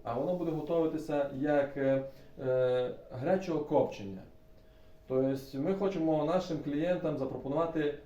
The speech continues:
м, новинку нашу і приступимо до його запацовки. Беремо м'ясо, а м'ясо називається "підчеревина".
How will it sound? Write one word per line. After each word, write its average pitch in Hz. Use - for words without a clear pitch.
м, 147
новинку 226
нашу 202
і 240
приступимо 160
до 156
його 139
запацовки. 131
Беремо 190
м'ясо, 165
а 151
м'ясо 190
називається 156
"підчеревина". 131